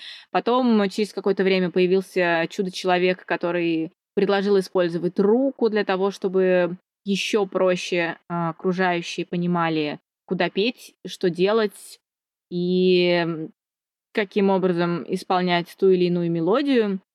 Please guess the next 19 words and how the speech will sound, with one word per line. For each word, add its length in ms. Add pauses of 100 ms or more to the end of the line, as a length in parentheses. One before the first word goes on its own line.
(120)
К 20
чему 320
это 360
ведет 320
дальше? 380 (680)
У 60
нас 200
же 80
по-прежнему 500
нету 260
нот. 360 (200)
Мы 100
по-прежнему 640
какими-то 480
крючочками, 680
значочками 880
и 160
линиями 400
обозначаем. 640